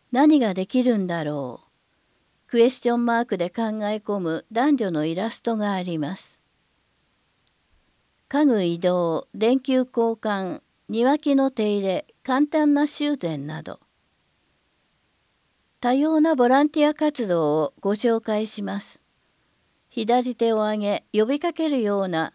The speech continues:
コーディネーターと書かれた女性のイラストがあります。ボランティアをやって、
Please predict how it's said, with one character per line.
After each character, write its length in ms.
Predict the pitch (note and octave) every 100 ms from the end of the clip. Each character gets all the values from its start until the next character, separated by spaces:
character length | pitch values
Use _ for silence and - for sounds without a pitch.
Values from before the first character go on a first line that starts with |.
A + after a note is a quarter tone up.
| _
コ 200 | - C#4
ー 60 | D4+
デ 120 | D#4+
ィ 40 |
ネ 180 | D#4 D#4
ー 60 | C4+
タ 160 | F#3
ー 40 | D#3+
と 160 | F3 F#3+
書 120 | G3
か 120 | A3
れ 140 | F#3
た 240 | F3 C#3+ E3
女 160 | G3
性 240 | G3+ B3+ B3+
の 180 | A#3+ A3
イ 100 | G3+
ラ 140 | A3+
ス 120 | -
ト 180 | - A3
が 140 | G3+
あ 60 | F#3+
り 160 | F3+ E3
ま 180 | E3 F3+
す。 200 | - - _ _ _ _ _ _ _ _ _ _ _ _ _ _ _ _ _ _ _ _ _ _ -
ボ 140 | A#3
ラ 140 | D4
ン 60 | F4
テ 140 | -
ィ 140 | G#3+ F3+
ア 80 | E3
を 100 | F3
や 140 | F3
っ 40 |
て、 400 | - _ G3+ F#3+